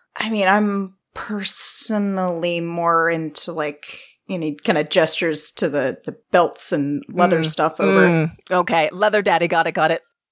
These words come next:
Speaker 2: That's valid. Mm-hmm, mm-hmm.
Speaker 1: But, um, if you're looking for jewels, I mean,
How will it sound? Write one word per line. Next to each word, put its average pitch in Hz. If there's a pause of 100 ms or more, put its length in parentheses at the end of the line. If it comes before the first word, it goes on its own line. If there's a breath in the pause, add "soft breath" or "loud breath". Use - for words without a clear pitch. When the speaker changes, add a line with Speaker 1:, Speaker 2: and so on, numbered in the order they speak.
Speaker 2:
That's 226
valid. 170
Mm-hmm, 208
mm-hmm. 196 (520)
Speaker 1:
But, 190 (100)
um, 170
if 180
you're 196
looking 180
for 165 (360)
jewels, 277
I 226
mean, 202